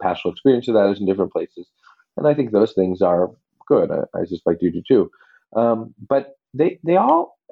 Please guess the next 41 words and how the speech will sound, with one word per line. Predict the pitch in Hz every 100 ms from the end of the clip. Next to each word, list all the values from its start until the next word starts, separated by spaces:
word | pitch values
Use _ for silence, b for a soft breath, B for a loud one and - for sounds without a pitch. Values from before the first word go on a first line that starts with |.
| - -
evince | 139 143 139
this | - 123
experience | 110 - 131 120 120
of, | 107 104
that's | 107 101
kind | - 117
of | 107
like, | 98 101
um, | 92 90 _ _ _ _ _ -
the | 123
kind | - 156 180
of | 165 -
collegiality | - 117 120 104 104 98 101 98
that's | 87 87
born | - 101 98
out | 92
of | 87
one | 98
of | 87
these | 87 -
things. | 92 87
It's | 110 -
like, | 135 B B _
you | -
ever | 185 220
go | 190
to | 160
a | 107
cast | - 123 113 - _
party | 120 110 107 107 107
for | 104
a |
play | - 104
that | 95
you're | 95 90
not | 90 -
in, | 87 -
that | 95
you | 98
weren't | 90 80
in? | 85 87